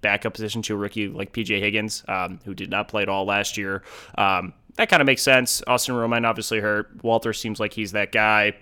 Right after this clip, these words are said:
Uh, he's twenty-eight, I mean, veteran sort of guy, but he's, I mean, weighted runs creation plus of fifty-seven,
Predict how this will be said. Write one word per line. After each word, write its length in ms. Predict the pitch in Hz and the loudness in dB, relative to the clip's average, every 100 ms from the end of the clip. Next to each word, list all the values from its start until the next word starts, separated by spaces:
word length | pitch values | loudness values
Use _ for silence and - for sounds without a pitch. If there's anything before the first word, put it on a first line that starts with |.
| - | -8
Uh, 100 | 101 | -4
he's 140 | 101 | -4
twenty-eight, 580 | - 269 151 127 127 123 120 | -2 2 8 10 10 6 0
I 20 | |
mean, 140 | 113 | -2
veteran 680 | 107 117 - 120 113 107 104 | 2 2 2 0 2 -2 -6
sort 220 | - 127 117 | -4 0 2
of 60 | |
guy, 260 | 113 113 107 | 6 6 6
but 120 | 107 | 2
he's, 120 | 101 - | -8 -10
I 60 | |
mean, 240 | 101 95 98 | -10 -8 0
weighted 260 | 117 123 | 2 4
runs 200 | 113 110 | 2 0
creation 360 | - 110 110 107 | -2 -2 -2 0
plus 280 | 107 107 - | 0 0 0
of 60 | |
fifty-seven, 720 | 113 - 104 104 101 107 110 | -4 -4 -4 -2 2 2 2